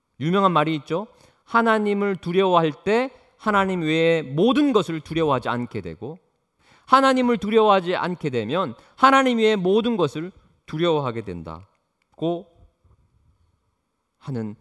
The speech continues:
유명한 말이 있습니다. 여러분, 지금 무엇을 두려워하고 있습니까? 누구를 두려워하고 있습니까? 마땅히 두려워해야 할 하나님을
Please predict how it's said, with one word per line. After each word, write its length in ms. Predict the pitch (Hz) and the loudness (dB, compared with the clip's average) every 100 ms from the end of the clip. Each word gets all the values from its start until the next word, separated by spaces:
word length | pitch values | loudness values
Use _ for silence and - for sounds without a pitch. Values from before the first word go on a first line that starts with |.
| _ _ _ _ _ _ _ _ | _ _ _ _ _ _ _ _
유명한 320 | 165 214 180 123 | 0 2 2 0
말이 200 | 98 90 | -4 -10
있습니다. 400 | - - - - 139 | -16 -20 -20 -20 -2
여러분, 440 | 185 202 196 180 - | 0 2 -2 -6 -10
지금 320 | 208 196 165 | -6 -4 -4
무엇을 400 | 180 240 240 247 | 2 2 2 -2
두려워하고 600 | 208 226 202 156 135 107 | 0 2 2 -2 -4 -8
있습니까? 460 | 92 - 92 - - _ _ _ _ _ | -14 -16 -20 -20 -20 _ _ _ _ _
누구를 460 | 185 254 302 277 214 | -2 2 2 2 0
두려워하고 600 | 190 190 170 151 120 101 | 0 2 2 0 -6 -12
있습니까? 460 | - 82 80 90 _ _ _ _ _ _ | -12 -18 -18 -20 _ _ _ _ _ _
마땅히 560 | - 175 - 233 247 247 | -6 -6 0 2 2 0
두려워해야 800 | - 208 247 220 190 170 156 143 | -2 2 4 4 2 0 -2 0
할 280 | 143 107 113 _ _ _ | -2 -4 -8 _ _ _
하나님을 800 | - 233 247 226 151 139 208 | -10 -2 2 2 0 -2 -4